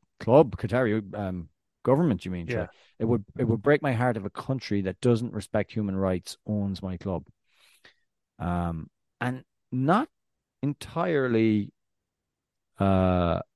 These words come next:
Speaker 1: removed from that, uh, Men in Blazers, they put this out on Instagram. So there will be a government,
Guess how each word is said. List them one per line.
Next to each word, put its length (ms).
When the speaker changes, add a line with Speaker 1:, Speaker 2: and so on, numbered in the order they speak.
Speaker 1:
removed 600
from 220
that, 340
uh, 140
Men 240
in 100
Blazers, 880
they 180
put 200
this 180
out 160
on 140
Instagram. 720
So 180
there 160
will 280
be 380
a 100
government, 680